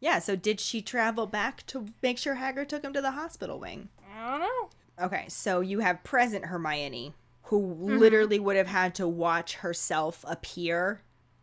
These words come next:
Speaker 1: and yell at Hagrid to take him to the hospital wing, and therefore present Hermione would know at some point she has to travel back to make sure that happens.
Speaker 2: Unless
Speaker 1: Because of the loop that's created.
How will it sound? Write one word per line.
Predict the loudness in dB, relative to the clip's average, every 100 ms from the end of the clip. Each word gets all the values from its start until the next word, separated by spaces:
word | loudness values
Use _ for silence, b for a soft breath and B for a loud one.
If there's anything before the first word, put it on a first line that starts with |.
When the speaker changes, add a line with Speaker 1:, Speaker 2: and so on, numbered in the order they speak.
| _
Speaker 1:
and | -4 -2
yell | 0 2 4
at | 2 0
Hagrid | -4 -4 0 -4 -4 -8
to | -8
take | -2 -2
him | -2
to | -4
the | -4
hospital | -2 -4 -6 -4 -2 0
wing, | -2 -4 -4
and | -6 -2
therefore | -2 -2 -2 -2 0 -4 b b b
present | 0 0 0 -4
Hermione | -4 -2 -2 0 -2 -2
would | -4 -6
know | -4 0 2 4 2
at | 0 -4
some | -4 -4 -6
point | -6 -4 -4 -6
she | -4 -2
has | -2 -4
to | -10
travel | -8 -8 -4 -2 -4
back | -2 -2 -2 -4 -10 -20 _ b b b
to | -2 -2 -2 -8 -4
make | -2 0
sure | 0 -2
that | -2 -4
happens. | -4 -6 -6 -10 -16 -16 -14 -14 _ _
Speaker 2:
Unless | 2 2 6 8 8 8 4 -2 -2
Speaker 1:
Because | 2 2 2
of | 2
the | 4
loop | 4 2 -2
that's | -6 -6 -6
created. | -8 -6 -8 -10 -16